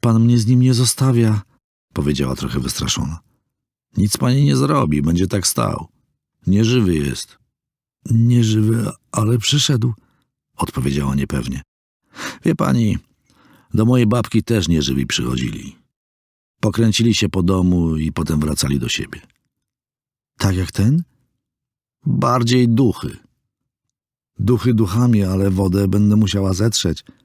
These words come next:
Z duchów nie cieknie”. Wsunąłem krzesło na miejsce, podszedłem do baru, żeby ją uspokoić. Gdy go mijałem, poczułem lekki chłód.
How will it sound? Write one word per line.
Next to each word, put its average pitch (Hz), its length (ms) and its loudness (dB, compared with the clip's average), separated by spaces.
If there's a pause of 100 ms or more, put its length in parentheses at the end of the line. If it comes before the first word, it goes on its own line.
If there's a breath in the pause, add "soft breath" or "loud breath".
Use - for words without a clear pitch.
(240 loud breath)
Z 95 140 0
duchów 113 340 0
nie 117 100 2
cieknie”. 95 500 -4 (1080 loud breath)
Wsunąłem 143 500 2
krzesło 107 380 2
na 92 100 4
miejsce, 71 560 -2 (120)
podszedłem 78 480 0
do 76 80 0
baru, 73 340 -2
żeby 71 200 -2
ją 76 100 0
uspokoić. 65 840 -6 (1300 loud breath)
Gdy 95 180 0
go 104 140 2
mijałem, 107 480 4
poczułem 92 400 0
lekki 87 400 -4
chłód. - 540 -8